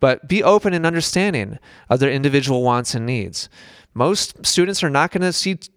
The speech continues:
perfectly eye to eye with how you like to coach. And so empathize with that, understand that, try to meet them halfway. Hopefully this is helpful. Would love to hear your perspective. If you're a coach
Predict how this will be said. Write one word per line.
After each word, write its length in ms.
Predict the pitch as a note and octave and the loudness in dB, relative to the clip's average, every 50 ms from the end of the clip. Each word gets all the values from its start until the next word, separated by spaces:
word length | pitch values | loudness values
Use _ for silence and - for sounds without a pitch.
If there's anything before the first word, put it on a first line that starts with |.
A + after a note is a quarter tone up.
| _ _ _ _ _ _ _ _ - | _ _ _ _ _ _ _ _ -8
perfectly 460 | - - D3 C3+ D#3 E3 D#3 E3 E3 | -2 0 2 2 2 2 2 2 2
eye 180 | C3 C#3+ D3+ | 2 2 2
to 60 | D3+ D3+ | 0 0
eye 280 | D3 E3 F3 F3+ C#3 | 0 0 0 0 0
with 160 | G#2+ G#2 A2 | 0 -2 -2
how 140 | - - C#3 | 0 0 0
you 160 | C#3 C3 C3 C3 | 0 0 0 0
like 160 | B2 B2 C3 | 0 0 -2
to 100 | - - | -6 -6
coach. 440 | - - - - - - - - - _ - - - - - - - - | -4 -4 -4 -4 -4 -6 -8 -8 -10 _ -20 -20 -20 -20 -20 -16 -10 -6
And 100 | - B2+ | -4 0
so 360 | - C#3 C3+ C3 B2+ - _ _ _ _ _ _ _ _ _ _ - - | 2 2 2 2 0 -4 _ _ _ _ _ _ _ _ _ _ -2 0
empathize 580 | D3 G3 G#3 G#3 E3 - D3+ A#2 G#2+ G#2+ G#2+ | 0 2 2 0 2 2 2 2 2 2 0
with 120 | A#2 G#2+ - | -2 -2 -2
that, 200 | A2 G2 G2 - | -2 -2 -2 -4
understand 600 | B2+ C#3 C#3+ C#3 - - C#3+ D3 D3+ D3+ B2+ G#2+ | -4 -4 -2 -2 -2 0 0 0 0 -2 -2 -4
that, 240 | G2+ G#2+ - - - _ _ _ - | -6 -6 -8 -10 -14 _ _ _ -10
try 220 | - - - C#3+ D3+ | -6 -2 0 0 0
to 80 | D#3 | 0
meet 160 | D3+ D3+ C#3+ | 0 -2 -2
them 100 | - C3+ | -2 -2
halfway. 640 | B2+ A#2 B2 A#2+ A#2 - - A#2 A2 G2+ G#2 A2+ - - _ _ _ _ _ _ _ _ - - - - - - - - - - - - - - - - - - _ _ _ _ _ _ _ _ _ _ _ | -2 0 0 0 0 -2 -2 -2 -2 -2 -4 -8 -14 -18 _ _ _ _ _ _ _ _ -20 -20 -20 -20 -20 -18 -18 -18 -18 -18 -20 -20 -20 -20 -20 -20 -20 -20 _ _ _ _ _ _ _ _ _ _ _
Hopefully 340 | - E3+ F#3 G#3+ - G#3 F#3+ | 0 0 2 2 4 2 2
this 100 | F#3 - | 2 0
is 140 | F#3 D#3+ C#3 | -2 -2 0
helpful. 540 | D3+ D#3 C#3+ C3+ - - G#2+ G2 F#2+ G#2 - - - - - - - _ _ _ _ _ _ _ _ _ | 2 2 2 2 0 -4 -6 -6 -6 -10 -16 -20 -20 -20 -20 -20 -20 _ _ _ _ _ _ _ _ _
Would 120 | - B2+ | -2 0
love 160 | C#3 D#3 D#3+ | 2 2 2
to 60 | D3+ C#3+ | 2 2
hear 140 | C#3 C#3 | 2 2
your 280 | C3+ B2+ A#2+ A#2 A2+ A2 | 2 2 2 0 0 0
perspective. 680 | - - A#2+ A2 - - A2 G#2 - - - - A#2 A#2+ | -2 -4 -6 -4 -2 -2 -2 -2 -4 -8 -12 -10 -10 -10
If 180 | A#2 A2 - | -12 -8 -4
you're 200 | - A#2+ A2+ A2 | 0 0 2 0
a 80 | A2 G#2+ | 0 -2
coach 440 | - - D#3+ E3 F#3 F#3 - - | 0 2 2 4 4 2 -2 -4